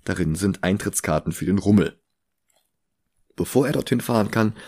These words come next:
gibt es aber erst noch eine weitere Rückblende zu Red Hoods Sturz in die Säure und zum Joker, der wieder aus der Säure herauskommt und Marnes lacht.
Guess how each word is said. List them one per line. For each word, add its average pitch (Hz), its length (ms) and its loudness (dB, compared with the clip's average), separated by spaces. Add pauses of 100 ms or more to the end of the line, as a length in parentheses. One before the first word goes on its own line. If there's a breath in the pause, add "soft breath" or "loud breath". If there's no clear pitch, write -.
(240 loud breath)
gibt 82 160 -2
es 85 100 -4
aber 98 120 0
erst - 160 -2
noch 90 80 -2
eine 82 200 -2
weitere 107 280 0
Rückblende 98 520 0
zu 98 160 -4
Red 85 240 0
Hoods - 220 -2
Sturz - 340 -2
in 80 100 -6
die 85 100 -4
Säure 98 460 4 (460 soft breath)
und 104 200 -6
zum - 160 -6
Joker, 92 440 2
der 90 120 0
wieder 82 180 0
aus 64 120 -4
der 80 100 0
Säure 82 260 0
herauskommt 85 640 -2
und 92 140 -2
Marnes 80 400 -6
lacht. - 400 -10